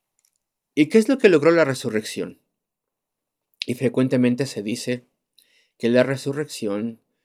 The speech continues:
prueba la deidad de Cristo. Y si es así, eso es verdad, pero no es algo único en eso,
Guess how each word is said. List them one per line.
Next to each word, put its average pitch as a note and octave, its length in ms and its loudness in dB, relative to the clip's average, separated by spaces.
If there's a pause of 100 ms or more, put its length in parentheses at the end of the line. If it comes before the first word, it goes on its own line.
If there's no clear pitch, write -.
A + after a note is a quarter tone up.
(260)
prueba A#2+ 640 2 (580)
la A2+ 220 0
deidad A#2+ 580 2 (380)
de C3 160 -6
Cristo. G3+ 500 -6 (920)
Y A#2+ 140 -2
si A#2 180 -2
es B2+ 120 -6
así, D3+ 400 -4 (380)
eso A2 220 -8
es A#2 60 -4
verdad, A#2+ 440 0 (580)
pero A2+ 220 4
no B2 160 4
es C#3+ 180 -2
algo D3+ 240 4
único G3+ 480 2
en A2 140 0
eso, A2 400 -6